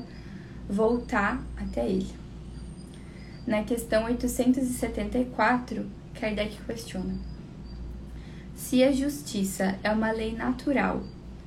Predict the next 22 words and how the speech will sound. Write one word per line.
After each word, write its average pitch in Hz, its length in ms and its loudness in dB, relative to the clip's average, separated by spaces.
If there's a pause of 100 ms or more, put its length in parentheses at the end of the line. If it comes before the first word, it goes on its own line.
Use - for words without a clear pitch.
(380)
como 285 320 10
ocorre 247 540 6
que 262 200 2
os 247 220 6
homens 220 360 4
a 226 80 2
entendam 226 560 4
de 226 140 -2
maneiras 240 600 0 (100)
tão 302 300 8
diferentes 240 1080 2 (480)
e 247 120 0
que 262 280 4
um 302 160 10
ache 247 340 4
justo 233 720 0
aquilo 240 440 2
que 254 120 0
parece 220 600 4
injusto 285 760 4
a 240 160 2
outro?" 190 420 0